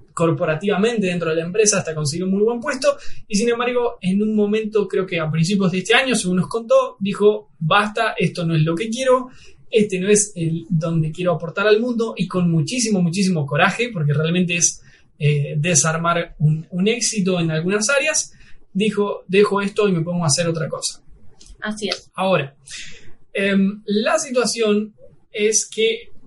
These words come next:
Speaker 1: por lo que estamos viendo, trabajando con ella, es que es una mujer súper, súper ordenada y organizada con su tiempo, con sus palabras, con su negocio que está emprendiendo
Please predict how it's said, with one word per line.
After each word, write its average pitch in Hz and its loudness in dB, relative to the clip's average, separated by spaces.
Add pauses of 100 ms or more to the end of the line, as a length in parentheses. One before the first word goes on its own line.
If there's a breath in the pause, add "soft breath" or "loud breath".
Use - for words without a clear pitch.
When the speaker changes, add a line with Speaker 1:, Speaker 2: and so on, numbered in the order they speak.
Speaker 1:
por 180 4
lo 160 2
que 156 -2
estamos 180 -2
viendo, 208 2
trabajando 165 -2
con 214 2
ella, 208 2
es - -8
que 190 0
es 190 -2
una 180 2
mujer 175 2
súper, - 0
súper 196 0
ordenada 175 0
y 165 2
organizada 160 0
con 151 -4
su 156 -2
tiempo, 208 0
con 160 -2
sus 143 -2
palabras, 180 0
con 160 -2
su 156 -2
negocio 170 4
que 165 2
está 160 0
emprendiendo 170 0